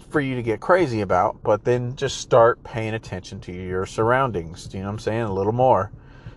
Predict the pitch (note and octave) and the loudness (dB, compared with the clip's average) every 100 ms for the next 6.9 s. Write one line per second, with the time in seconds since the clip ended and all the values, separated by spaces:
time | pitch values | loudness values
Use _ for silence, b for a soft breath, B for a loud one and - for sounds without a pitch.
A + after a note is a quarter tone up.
0 | B - G2+ G2+ G2 G2 G2 - A#2 A2 | B -2 2 4 2 -2 -10 0 2 2
1 | B2 A2+ A2 A2 - A2+ A#2 A2 G#2 G2 | 0 -2 -2 -4 -4 -8 -6 -4 -4 -4
2 | G2+ G2+ - G#2+ C3 G2+ F#2 - - - | -6 -8 4 6 6 4 0 -10 -16 -20
3 | - - - - - - A2 A2 A2+ A2+ | -20 -20 -20 -20 -20 -6 -4 -2 2 2
4 | A#2 - G#2+ A2 G#2+ F#2+ F#2 F2+ F#2+ F#2+ | 2 4 6 6 2 -4 -4 0 2 0
5 | F#2 - F#2+ G2 G2+ G#2 G#2+ G#2+ - A2 | -4 -6 -2 2 2 0 0 -2 4 4
6 | A2 A2+ G#2 - G#2 G2 G2 F#2+ | 4 2 0 0 -4 -4 -4 -8